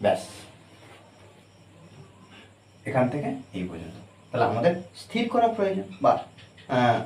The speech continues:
আমরা স্থির করব। হুম, কি?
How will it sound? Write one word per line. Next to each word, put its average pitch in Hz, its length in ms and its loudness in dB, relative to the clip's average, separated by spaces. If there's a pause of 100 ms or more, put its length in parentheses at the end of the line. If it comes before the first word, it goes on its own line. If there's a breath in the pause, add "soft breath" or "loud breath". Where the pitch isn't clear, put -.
(100)
আমরা 170 160 6
স্থির 247 300 4 (120)
করব। 196 180 6 (580)
হুম, 185 160 -2 (1200)
কি? 254 140 8